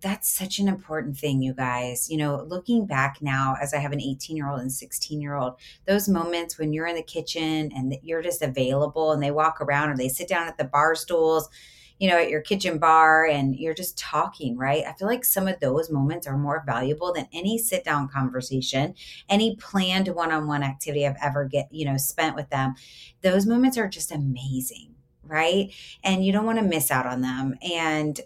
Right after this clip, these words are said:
I, that's why I lo-, I just really love this stuff that we're sharing, because I do think it's so important that you stop and you create a game plan. What do I think a successful mom is? What does that look like, and how can I achieve it? And one of my favorite outlets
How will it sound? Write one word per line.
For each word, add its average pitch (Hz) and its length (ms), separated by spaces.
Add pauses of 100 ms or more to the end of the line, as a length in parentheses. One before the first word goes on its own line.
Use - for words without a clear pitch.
I, 156 280
that's 175 260
why 196 220
I 160 100
lo-, 151 280
I 156 80
just 151 220
really 175 260
love 139 640 (380)
this 170 160
stuff 214 280
that - 160
we're 156 100
sharing, 151 320
because 156 240
I 165 100
do 185 180
think 233 200
it's 180 200
so 156 300
important 202 420
that 175 120
you 170 260
stop 170 720 (380)
and 196 100
you 196 120
create 208 280
a 208 40
game 185 220
plan. 131 320
What 196 360
do 233 180
I 170 260
think 160 240
a 147 40
successful 139 640
mom 127 340
is? 123 320 (220)
What 196 260
does 208 160
that 170 200
look 160 180
like, 139 220
and 151 100
how 143 200
can 147 180
I 135 120
achieve 131 340
it? 127 180
And 165 140
one 180 120
of 180 140
my 196 200
favorite 180 340
outlets 143 560